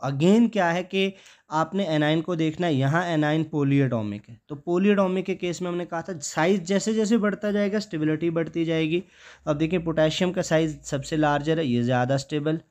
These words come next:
सोडियम का फिर, फिर लिथियम। तो लिथियम लीस्ट स्टेबल है, पोटेशियम मोर स्टेबल है। इनके अंदर अगर आप नीचे जाएंगे रुबिडियम है, सीजियम है, तो सीजियम सबसे ज़्यादा स्टेबल होना है। ऐसे ही आप देखें आपसे ये क्वेश्चन पूछा जाए लिथियम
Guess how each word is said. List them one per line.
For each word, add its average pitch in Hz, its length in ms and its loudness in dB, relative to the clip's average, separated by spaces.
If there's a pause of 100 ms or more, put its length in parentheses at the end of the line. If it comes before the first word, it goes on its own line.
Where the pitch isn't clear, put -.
(260)
सोडियम 156 420 2
का 160 140 0 (160)
फिर, 165 240 -2 (100)
फिर 175 140 4
लिथियम। 104 460 -4
तो 156 140 -8
लिथियम 190 540 0 (180)
लीस्ट 175 360 2
स्टेबल 214 320 2
है, 233 80 0 (420)
पोटेशियम 139 480 -2 (120)
मोर 131 300 2
स्टेबल 165 380 -2
है। 165 140 -4
इनके 185 320 -4
अंदर 120 280 -2 (360)
अगर 160 200 0
आप 170 140 0
नीचे 160 280 2
जाएंगे 185 340 0
रुबिडियम 156 640 2
है, 139 140 -2
सीजियम 147 540 -2
है, 120 60 -10
तो 127 60 -14
सीजियम 131 380 -8
सबसे 147 260 -10
ज़्यादा 160 280 -2
स्टेबल 151 340 -6
होना 135 220 -4
है। 139 60 -12 (300)
ऐसे 131 200 -6
ही 165 80 2
आप 165 120 2
देखें 160 300 -4 (1600)
आपसे 151 300 -2
ये 180 80 4
क्वेश्चन 170 320 -2
पूछा 170 200 -2
जाए 202 120 0
लिथियम 165 680 0